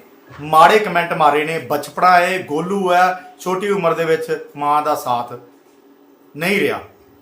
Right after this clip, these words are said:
ਪਰ ਫਿਰ ਵੀ ਕਿਤੇ ਨਾ ਕਿਤੇ ਅੱਜ ਮਾਂ ਪਿਓ ਦਾ ਡਰ ਜਿਹੜਾ ਹੈ ਉਹਨੂੰ ਪੂਰਾ ਹੈ। ਮਾਂ ਦਾ ਡਰ ਹੈ ਕਿ ਮਾਂ ਮੇਰੀ ਕੋਸੇਗੀ ਵੀ "ਆ ਜਾ ਗੋਲੂ, ਉੱਧਰ ਨਹੀਂ ਜਾਣਾ, ਉਹਦੇ ਨਾਲ ਨਹੀਂ ਜਾਣਾ।" ਅੱਜ ਵੀ ਕਿਤੇ ਨਾ ਕਿਤੇ ਉਹਦਾ ਡਰ ਜਿਹੜਾ ਹੈ ਬਰਕਰਾਰ ਹੈ, ਮਾਂ ਦਾ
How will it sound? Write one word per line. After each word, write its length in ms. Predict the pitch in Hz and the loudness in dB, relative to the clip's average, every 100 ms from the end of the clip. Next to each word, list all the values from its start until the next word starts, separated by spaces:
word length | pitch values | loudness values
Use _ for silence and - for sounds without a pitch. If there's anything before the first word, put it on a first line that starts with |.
| _ _ - | _ _ -2
ਪਰ 100 | 220 | 0
ਫਿਰ 280 | 214 233 | 4 4
ਵੀ 100 | 247 | 4
ਕਿਤੇ 220 | 233 208 202 | -2 -4 -2
ਨਾ 100 | 190 | -2
ਕਿਤੇ 300 | 175 180 170 | -2 0 0
ਅੱਜ 200 | 165 202 - _ _ _ _ _ _ | 0 -8 -12 _ _ _ _ _ _
ਮਾਂ 300 | 156 180 208 | 0 4 4
ਪਿਓ 160 | 214 220 | 6 4
ਦਾ 100 | 208 | 4
ਡਰ 220 | 175 165 | 6 4
ਜਿਹੜਾ 200 | 156 160 | 2 -2
ਹੈ 120 | 156 | -2
ਉਹਨੂੰ 140 | 156 160 | -4 -8
ਪੂਰਾ 280 | 135 139 | -6 -2
ਹੈ। 200 | 139 151 - _ - | -2 -4 -10 _ -4
ਮਾਂ 280 | 165 190 208 | 0 4 6
ਦਾ 100 | 214 | 6
ਡਰ 240 | 165 151 | 4 4
ਹੈ 360 | 147 147 - - | 2 -2 -12 -16
ਕਿ 80 | 175 | -10
ਮਾਂ 300 | 170 160 165 | -2 2 2
ਮੇਰੀ 340 | 160 147 143 - - _ _ _ | 2 -4 -8 -12 -20 _ _ _
ਕੋਸੇਗੀ 640 | 202 208 220 208 196 185 - - | 0 2 2 2 -2 -8 -14 -12
ਵੀ 140 | 170 | -4
"ਆ 140 | 175 175 | 4 4
ਜਾ 140 | 196 | 4
ਗੋਲੂ, 380 | 196 175 170 185 | 0 -4 -4 -6
ਉੱਧਰ 260 | 165 180 202 | -6 -4 -4
ਨਹੀਂ 160 | 196 | -4
ਜਾਣਾ, 260 | 170 170 170 | -2 2 2
ਉਹਦੇ 260 | 170 185 | 0 -4
ਨਾਲ 160 | 202 196 | -2 -4
ਨਹੀਂ 120 | 190 | -4
ਜਾਣਾ।" 360 | 156 156 165 165 - _ - 208 | -4 -2 -2 -4 -12 _ -2 0
ਅੱਜ 120 | 226 | 0
ਵੀ 100 | 247 | -2
ਕਿਤੇ 200 | 220 202 | -6 -4
ਨਾ 80 | 185 | -6
ਕਿਤੇ 440 | 170 170 170 - _ - _ | -6 -8 -10 -10 _ -20 _
ਉਹਦਾ 380 | 165 170 165 - - _ _ | -2 2 2 0 -12 _ _
ਡਰ 240 | 135 165 175 | 0 2 2
ਜਿਹੜਾ 240 | 175 156 | 0 0
ਹੈ 120 | 151 | 0
ਬਰਕਰਾਰ 560 | 143 147 151 165 165 165 | 0 -2 -2 0 2 4
ਹੈ, 160 | 165 165 - | 2 -2 -10
ਮਾਂ 260 | 143 151 160 | -4 -2 0
ਦਾ 280 | 160 - | 0 -2